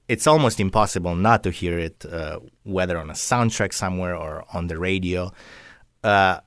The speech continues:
but for some reason, I was, uh, I was on YouTube, and it just popped up, and I listened to it, and it just,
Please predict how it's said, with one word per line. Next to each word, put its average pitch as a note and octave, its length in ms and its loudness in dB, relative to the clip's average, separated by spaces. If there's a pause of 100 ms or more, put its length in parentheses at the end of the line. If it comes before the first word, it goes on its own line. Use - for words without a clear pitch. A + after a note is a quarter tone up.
(140)
but G#2+ 400 2 (760)
for B2 260 2
some D#3+ 260 4
reason, E3 520 2
I A2 140 4
was, G#2+ 340 0
uh, G#2 340 -2
I G#2+ 120 4
was A2 140 6
on F#2+ 100 2
YouTube, C3 520 4 (300)
and G#2 100 0
it F#2+ 60 0
just G2+ 260 -4
popped C3+ 320 2
up, B2+ 260 0
and G#2 120 -2
I G2 100 2
listened A2+ 440 0
to G2 140 -2
it, F#2 240 -4 (600)
and D3 340 4
it G#2+ 100 0
just, G2 480 -2